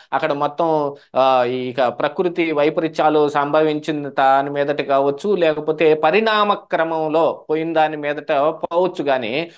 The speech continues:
మనంగా ఏది నాశనం చేయటానికి మనం ఈ భూమి మీద ఉద్భవించలేదు. అందుకని ఏది చేయకండి, ఎలా ఉన్న వాటిని అలా ఉంచండి. అప్పుడున్న ఉద్దేశాలు ఏదన్నా ఉంటే అవి అయినా బయటపడతాయి కదా.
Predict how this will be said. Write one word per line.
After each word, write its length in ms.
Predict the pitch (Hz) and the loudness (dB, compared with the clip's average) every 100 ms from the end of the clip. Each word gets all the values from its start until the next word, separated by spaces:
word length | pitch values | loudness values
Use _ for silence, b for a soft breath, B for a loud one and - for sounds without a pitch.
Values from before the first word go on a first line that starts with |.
| B - | B -2
మనంగా 460 | 131 151 170 175 | 0 0 0 0
ఏది 360 | 170 151 160 156 | 2 2 2 0
నాశనం 480 | 143 139 - 156 139 | -2 -2 -4 -8 -6
చేయటానికి 640 | 131 135 131 147 185 143 | -2 -2 -2 -2 -2 -2
మనం 280 | 151 139 131 | -2 -4 -4
ఈ 280 | 127 127 110 | -4 -6 -4
భూమి 240 | 131 147 | -4 -2
మీద 180 | 139 131 | 0 2
ఉద్భవించలేదు. 1120 | 139 127 127 156 143 139 151 135 120 113 110 - _ _ | 2 2 2 2 2 0 0 0 0 -2 -6 -14 _ _
అందుకని 320 | 110 120 160 | -6 0 2
ఏది 520 | 151 151 143 160 160 156 131 | 2 2 2 2 0 0 -2
చేయకండి, 480 | 143 139 101 - - _ _ | 0 0 -4 -8 -18 _ _
ఎలా 200 | 107 135 | 0 2
ఉన్న 220 | 139 139 165 | 2 2 2
వాటిని 320 | 156 156 170 | 2 2 -2
అలా 180 | 131 127 | 0 0
ఉంచండి. 360 | 135 156 123 | 0 -2 0
అప్పుడున్న 760 | 110 110 147 143 175 185 170 175 B B - | 0 0 0 0 2 2 0 -2 B B 2
ఉద్దేశాలు 560 | 151 151 180 - 170 | 2 4 2 2 2
ఏదన్నా 320 | 165 160 165 170 | 2 2 2 0
ఉంటే 260 | 175 220 | 0 2
అవి 200 | 175 196 | 2 2
అయినా 200 | 214 226 | 0 0
బయటపడతాయి 600 | 190 190 190 175 - 143 | -2 -2 -2 -6 -2 -4
కదా. 380 | 104 98 143 170 | -4 -4 -4 -4